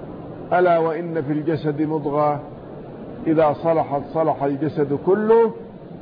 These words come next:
وإذا فسدت فسد الجسد كله، ألا وهي القلب. فمتى كا-، ما كان الإنسان يقظ القلب، متى ما كان الإنسان واعي القلب، متى ما كان الإنسان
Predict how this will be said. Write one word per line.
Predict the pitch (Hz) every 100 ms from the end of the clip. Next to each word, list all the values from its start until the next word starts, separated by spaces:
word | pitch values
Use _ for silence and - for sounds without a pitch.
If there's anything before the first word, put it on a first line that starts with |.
| - - - 135
وإذا | 156 170 156 147
فسدت | 120 165 156 147 139 -
فسد | 160 147 143
الجسد | 147 135 156 156 143 147 190
كله، | 214 220 233 220 - - - - - - - - - 147
ألا | 160 147 139
وهي | 151 143 127
القلب. | 117 107 139 113 - - - - - - - - - - -
فمتى | 170 190 190 190 180
كا-، | 175 190 190 180
ما | 175
كان | 165 190 185
الإنسان | 170 170 165 190 180 175 175 180
يقظ | 190 185 175
القلب، | 165 160 185 185 143 - - - - - - - - - - - 151
متى | 165 180
ما | 170 175
كان | 175 180 180
الإنسان | 180 170 180 165 175 180 180 180 180 175
واعي | 160 190 180 175 170
القلب، | 165 180 190 160 - - - - - - - - - - -
متى | 156 170 180
ما | 175 170 170
كان | 180 180
الإنسان | 175 175 175 160 175 175 175 180